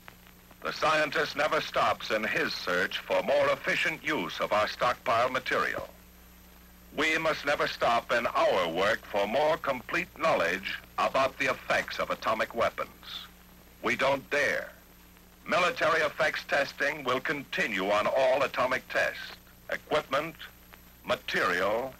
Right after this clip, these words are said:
and structures. Whether destined for military or civilian use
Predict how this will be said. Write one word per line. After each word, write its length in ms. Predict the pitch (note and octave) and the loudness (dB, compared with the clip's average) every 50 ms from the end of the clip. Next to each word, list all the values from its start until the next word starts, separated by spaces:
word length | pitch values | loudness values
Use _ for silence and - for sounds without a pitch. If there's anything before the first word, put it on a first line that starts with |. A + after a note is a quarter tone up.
| - - - - - - - | -20 -20 -20 -20 -18 -8 -4
and 220 | G2+ A2 A2+ A#2 | -2 -2 -2 -2
structures. 880 | A2 - - - - - - - - - - - - - - - - - - - - - - - - - - - - | -6 -6 -4 0 0 0 0 -2 -4 -6 -6 -8 -12 -14 -14 -14 -14 -14 -16 -20 -20 -20 -20 -20 -20 -20 -20 -14 -2
Whether 240 | - A#2+ C3+ C#3 D3 | 0 0 2 2 0
destined 560 | - - E3 F3 E3+ - - E3 E3+ F#3 F#3 | 2 2 2 2 2 0 -2 -2 -2 -2 -2
for 160 | D#3 C3 A#2 | 0 0 0
military 580 | A#2 C3+ D#3 D#3+ D3 - - D#3 C#3+ D3+ E3 F3 | 2 2 2 2 2 0 0 2 2 2 4 4
or 180 | D#3 C#3 B2 A#2 | 4 2 2 2
civilian 540 | - - B2+ A2 C#3+ D3+ D#3+ D#3+ D#3+ D#3 | 0 -4 -2 0 0 0 0 0 -2 -2
use 340 | D3 C#3+ C#3+ B2+ A#2 A#2 B2+ | -2 -2 -2 0 -2 -2 -6